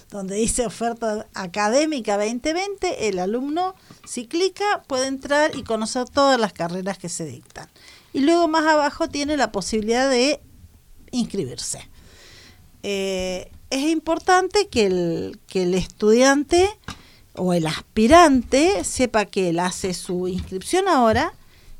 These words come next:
y a partir de julio le van a empezar a llegar correos de la institución donde le estemos recordando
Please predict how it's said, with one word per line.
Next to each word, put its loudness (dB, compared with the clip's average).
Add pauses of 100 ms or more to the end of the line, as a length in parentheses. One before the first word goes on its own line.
y 0
a -4
partir -2
de -2
julio 0
le -4
van -4
a -2
empezar -4
a -2
llegar -2
correos 0
de -4
la -6
institución -4
donde -8
le -14
estemos -8
recordando -2